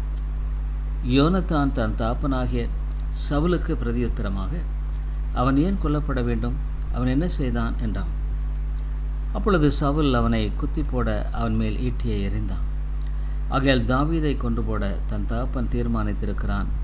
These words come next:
என்பதை யோனத்தான் அறிந்து கொண்டு கோபதாபமாய் பந்தியை விட்டு எழுந்திருந்து போய் அமாவாசையின் மறுநாளாகிய அன்றைய தினம் போஜனம் பண்ணாதிருந்தான். தன் தகப்பன் தாவீதை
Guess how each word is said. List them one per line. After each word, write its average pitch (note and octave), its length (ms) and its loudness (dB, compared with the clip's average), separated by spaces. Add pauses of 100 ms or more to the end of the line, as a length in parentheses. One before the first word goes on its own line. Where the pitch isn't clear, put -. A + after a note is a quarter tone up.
(200)
என்பதை G2 420 0
யோனத்தான் G#2 440 0
அறிந்து A2 340 0
கொண்டு G2+ 280 0 (1500)
கோபதாபமாய் C3 920 4
பந்தியை B2+ 300 2
விட்டு A2 420 0
எழுந்திருந்து A2 480 0
போய் F#2+ 280 0 (300)
அமாவாசையின் A#2 720 2 (340)
மறுநாளாகிய G#2+ 760 2
அன்றைய G2+ 400 0
தினம் F#2+ 260 0 (920)
போஜனம் D#3 440 2
பண்ணாதிருந்தான். G#2+ 720 2 (440)
தன் A#2+ 180 2
தகப்பன் D3+ 500 0 (220)
தாவீதை A#2+ 640 0